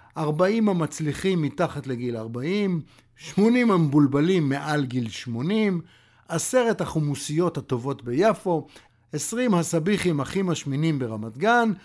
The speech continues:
שלושים האינסטלטורים הכי סקסיים בפתח תקווה, וכולי וכולי.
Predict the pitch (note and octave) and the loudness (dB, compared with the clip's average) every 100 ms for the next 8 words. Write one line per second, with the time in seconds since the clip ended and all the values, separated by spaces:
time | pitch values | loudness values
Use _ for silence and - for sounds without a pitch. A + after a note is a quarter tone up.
0 | - - - - G#3+ F#3+ C4 C4 G#3 E3 | -16 -20 -12 -2 0 2 2 2 2 0
1 | D3+ - D#3+ F3 F#3+ F3 D3 C3 B2+ F#3 | -2 -2 -2 0 -2 -2 -2 -2 -4 -4
2 | - - A3 - - D#3+ C3 B2 B2 - | -4 -2 -2 -2 -4 -4 -4 -4 -8 -8
3 | - A#3+ G#3+ F3+ F3+ E3+ D#3+ - _ _ | -6 -4 -4 -2 0 2 -2 -12 _ _
4 | _ _ G#3+ G#3+ A#3 G3+ D3+ C#3+ C3 A2+ | _ _ -2 0 2 2 2 -2 -6 -8
5 | A2 | -10